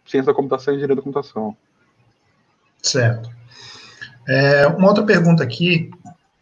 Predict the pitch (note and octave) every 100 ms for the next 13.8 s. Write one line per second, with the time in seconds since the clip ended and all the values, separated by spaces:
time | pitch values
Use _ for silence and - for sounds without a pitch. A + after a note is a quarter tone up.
0 | - C#3+ B2+ B2+ C#3 - - A#2 C3+ C3+
1 | - _ _ - - - - C3+ D#3 D#3+
2 | D#3 - D3 C#3+ C#3 C#3 E3 D#3+ F3+ F#3
3 | E3+ E3+ F3 E3+ D#3 D#3 D3 - C3+ C3+
4 | C3+ - D3+ F3+ - B3+ B3 _ - D3+
5 | C3 A#2+ D3+ D#3 D#3 - - C3+ C3 C3+
6 | D3+ - C3+ C#3 C3+ C3+ C3+ B2 B2+ B2+
7 | A#2+ A#2 - B2 A#2+ D3+ C#3 E3 F3+ G#3
8 | - B3 B3 C4+ - D3+ F3 G#3+ - D#3
9 | D3+ - C#3+ C3+ C3 C3+ C#3 - C#3+ D#3+
10 | D#3 C3+ D3 F#3 - - - - G3+ G3
11 | E3 D#3 D3 D3+ D3 D3 C#3+ D3+ D3 C#3
12 | C3 A#2 G3+ A3+ A#3+ D3 E3 - D3 C#3+
13 | C#3+ C#3 - C3 C3+ B2+ A#2+ A2